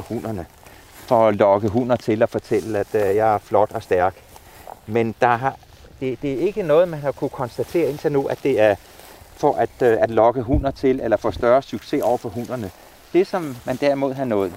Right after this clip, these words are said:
nået frem til, der er en svensk forsker, Mats Olsson, der har arbejdet med det, specielt tilbage i nitten halvfemserne.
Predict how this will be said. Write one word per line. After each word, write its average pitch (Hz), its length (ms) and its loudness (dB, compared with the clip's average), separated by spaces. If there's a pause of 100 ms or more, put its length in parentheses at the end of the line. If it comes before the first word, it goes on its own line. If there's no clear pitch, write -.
nået 95 160 0
frem 156 240 0
til, 151 260 0 (400)
der 127 260 2
er 92 220 0 (400)
en 92 160 -14
svensk 127 280 -6
forsker, 123 440 0 (400)
Mats 101 440 -4
Olsson, 143 460 0
der 131 100 2
har 123 100 2
arbejdet 123 480 2
med 113 180 2
det, 139 140 0 (140)
specielt - 420 -6
tilbage 101 440 -2
i 87 240 -4
nitten 107 180 -6 (200)
halvfemserne. 156 640 0